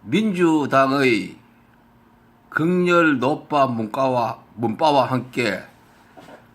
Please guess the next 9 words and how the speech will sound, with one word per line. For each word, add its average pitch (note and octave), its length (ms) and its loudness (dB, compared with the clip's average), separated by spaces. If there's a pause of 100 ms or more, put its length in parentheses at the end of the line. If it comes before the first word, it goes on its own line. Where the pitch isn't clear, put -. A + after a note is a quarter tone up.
(600)
대한민국을 C#3 1300 0
제대로 C3+ 480 -2
말아먹을, A2+ 760 -2 (1120)
말아먹고 C#3 520 -2
있는 A#2 480 0 (4000)
수구 F#3 400 0
보수의 C#3+ 760 -2 (1200)
팽면, E3 840 0 (100)
성재준, D3 880 -2